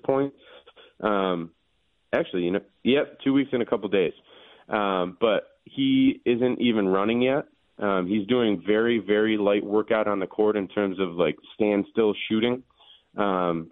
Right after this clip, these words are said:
from five to ten feet. Uh, so he hasn't even progressed to being able to run yet, let alone take contact. Uh, so I, I think if he comes back in this series, the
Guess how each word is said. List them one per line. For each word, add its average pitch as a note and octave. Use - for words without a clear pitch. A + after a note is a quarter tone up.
from F2+
five G2
to G2
ten G2+
feet. G#2+
Uh, G#2
so A2+
he D3
hasn't D3
even A#2
progressed A2
to A2
being G#2+
able G2
to F#2
run G#2+
yet, F#2
let A2
alone G#2
take G2
contact. -
Uh, F#2+
so G#2
I, B2
I C3
think D#3
if D#3
he D#3
comes C3+
back A#2+
in G#2
this A2
series, D#2+
the F#2